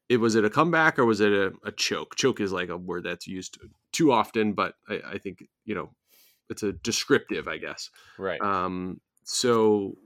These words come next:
Speaker 1: let's go through 'em, starting with Cincinnati, uh, coming back,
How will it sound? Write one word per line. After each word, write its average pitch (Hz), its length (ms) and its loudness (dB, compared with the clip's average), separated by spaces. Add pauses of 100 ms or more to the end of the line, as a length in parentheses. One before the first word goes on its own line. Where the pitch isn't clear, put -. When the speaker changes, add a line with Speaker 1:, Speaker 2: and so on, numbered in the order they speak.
(140)
Speaker 1:
let's 151 380 -2
go 135 240 4 (200)
through 120 380 4
'em, 110 460 0 (160)
starting 113 760 0
with 104 400 0
Cincinnati, 110 1000 0 (480)
uh, 92 420 0 (100)
coming 127 240 2
back, 104 340 2